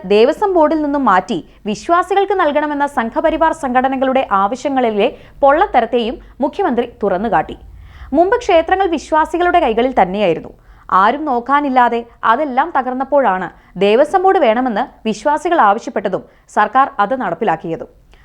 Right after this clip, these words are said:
ആ ചരിത്രം ആരും വിസ്മരിക്കരുതെന്ന ഓർമ്മപ്പെടുത്തലും മുഖ്യമന്ത്രി നടത്തി. ശബരിമല മാസ്റ്റർ പ്ലാൻ പദ്ധതികളെക്കുറിച്ച് വിശദീകരിച്ച മുഖ്യമന്ത്രി ദേവസ്വം ബോർഡ് സ്ഥാപനങ്ങളുടെ വികസനത്തിനായി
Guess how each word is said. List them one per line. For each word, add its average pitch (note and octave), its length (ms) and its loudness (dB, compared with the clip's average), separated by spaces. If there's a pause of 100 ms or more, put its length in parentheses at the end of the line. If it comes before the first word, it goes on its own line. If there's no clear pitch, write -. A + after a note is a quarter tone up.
(220)
ആ - 20 4 (120)
ചരിത്രം D4 360 0 (380)
ആരും D#4 300 2
വിസ്മരിക്കരുതെന്ന E4 760 -2 (160)
ഓർമ്മപ്പെടുത്തലും B3+ 640 0 (240)
മുഖ്യമന്ത്രി G#3+ 540 -2
നടത്തി. D#3 260 -4 (640)
ശബരിമല F#4+ 460 0 (100)
മാസ്റ്റർ D4+ 340 -4
പ്ലാൻ E4 240 0
പദ്ധതികളെക്കുറിച്ച് B3+ 800 -4
വിശദീകരിച്ച A3+ 600 -4
മുഖ്യമന്ത്രി F#3 440 -2 (400)
ദേവസ്വം D4+ 420 4
ബോർഡ് G4 220 0
സ്ഥാപനങ്ങളുടെ D4+ 640 -2
വികസനത്തിനായി A3 640 -4